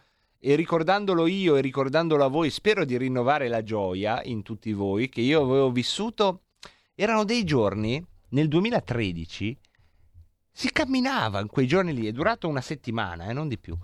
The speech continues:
ma si camminava per strada con una gioia. Io mi sentivo di un leggero,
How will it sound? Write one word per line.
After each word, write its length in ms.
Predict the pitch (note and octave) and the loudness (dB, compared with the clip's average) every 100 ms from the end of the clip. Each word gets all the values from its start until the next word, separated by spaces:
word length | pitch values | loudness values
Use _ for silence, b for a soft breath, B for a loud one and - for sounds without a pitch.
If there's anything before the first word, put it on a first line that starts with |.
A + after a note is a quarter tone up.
| B _ | B _
ma 100 | F#3+ | -8
si 120 | C4+ | -4
camminava 360 | E4+ E4 F4+ F4 | -2 0 0 -2
per 140 | G3+ | -6
strada 340 | - B2+ F2 | -6 -6 -6
con 280 | F2 - G#3 | -8 -6 -6
una 220 | A#3+ A3 | -4 -4
gioia. 560 | D3 G#2 D2 D2+ D#2 E2 - - | -4 -6 -8 -12 -12 -14 -16 -10
Io 220 | B3 - | -10 -8
mi 140 | - F3+ | -2 -2
sentivo 600 | - G3+ F#3+ - G#2+ A2 | 0 -2 -2 -4 -2 -2
di 140 | A2 | 0
un 160 | F3+ G3+ | -2 0
leggero, 760 | E3 B2 F2+ F2 D#2+ D#2 F#2+ | -2 -4 -8 -10 -8 -8 -8